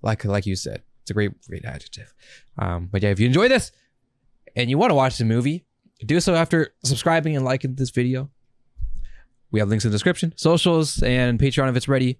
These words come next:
coffee. Um, it's all down there. We appreciate your support thus, thus far. And we look forward to watching more anime and talking about more anime in the future. Hopefully it happens more often.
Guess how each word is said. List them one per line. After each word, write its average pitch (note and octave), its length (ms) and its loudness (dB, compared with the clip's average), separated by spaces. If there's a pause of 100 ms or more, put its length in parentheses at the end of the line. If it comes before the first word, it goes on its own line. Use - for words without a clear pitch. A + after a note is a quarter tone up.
coffee. A2+ 380 0 (300)
Um, G2+ 400 0 (480)
it's - 80 -4
all D3+ 120 2
down E3 200 2
there. G#2+ 180 0 (200)
We A#2+ 80 2
appreciate C#3 380 2
your C3+ 100 2
support C3+ 360 -2
thus, C3 140 -2
thus C#3+ 420 0
far. E3+ 320 0 (840)
And C3+ 280 0 (120)
we D3+ 80 2
look G#3+ 140 4
forward A#3 240 2
to G#3+ 80 2
watching G3+ 420 2
more G3+ 160 4
anime G#3 320 2
and G#3 160 2
talking G3 300 2
about F#3 220 0
more F#3 120 0
anime F#3+ 280 2
in F#3+ 100 2
the F3 60 -2
future. A3 260 0
Hopefully C#3 260 2
it D#3 40 2
happens D3+ 260 0
more D3 160 0
often. D3 320 -4